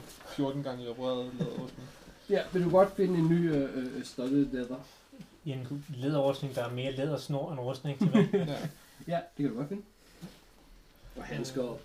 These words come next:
Speaker 2: og, og, øh, lidt mere, øh, øh,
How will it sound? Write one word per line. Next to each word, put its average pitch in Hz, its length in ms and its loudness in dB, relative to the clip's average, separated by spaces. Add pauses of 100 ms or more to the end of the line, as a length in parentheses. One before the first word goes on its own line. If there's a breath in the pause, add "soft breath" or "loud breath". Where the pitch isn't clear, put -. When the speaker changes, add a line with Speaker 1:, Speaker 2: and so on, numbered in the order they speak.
Speaker 2:
og, 104 300 -14
og, 92 440 -12
øh, 107 400 -16
lidt 127 180 -6
mere, 120 280 -2
øh, 104 360 -12 (260)
øh, 95 200 -12